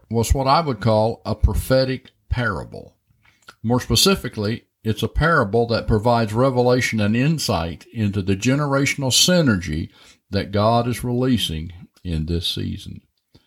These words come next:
Again, in Kathy's words, "Immediately, Holy Spirit made these revelations known to me."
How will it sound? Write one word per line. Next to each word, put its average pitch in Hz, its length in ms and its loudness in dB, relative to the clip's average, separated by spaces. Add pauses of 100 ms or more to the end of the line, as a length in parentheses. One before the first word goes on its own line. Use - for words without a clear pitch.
(540)
Again, 127 340 2
in 117 120 2
Kathy's 113 400 2
words, 107 560 -4 (320)
"Immediately, 117 880 2
Holy 131 480 2
Spirit 135 500 -2
made 113 320 0
these 131 260 0
revelations 101 720 0
known 110 300 0
to 92 80 -6
me." 80 340 -8